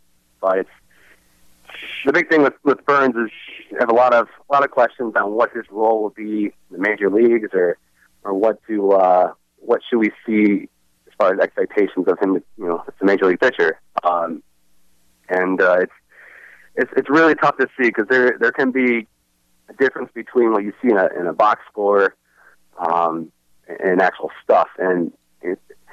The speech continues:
he's getting good results, and I don't know how much of his stuff has really improved. You know, his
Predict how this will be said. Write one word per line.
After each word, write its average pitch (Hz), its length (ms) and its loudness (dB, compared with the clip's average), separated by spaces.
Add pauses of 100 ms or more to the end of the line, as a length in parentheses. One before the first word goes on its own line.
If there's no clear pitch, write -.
(280)
he's 110 120 -8
getting 165 180 4
good 147 160 2
results, 120 520 2
and 98 140 4
I 98 120 4
don't 110 160 2
know 101 180 -2
how 110 140 2
much 107 280 -2
of 92 120 -16
his 90 100 -10 (140)
stuff 101 260 0
has 92 140 -8
really 92 240 -4
improved. 123 500 2
You 95 80 2
know, 90 100 2
his 85 80 -4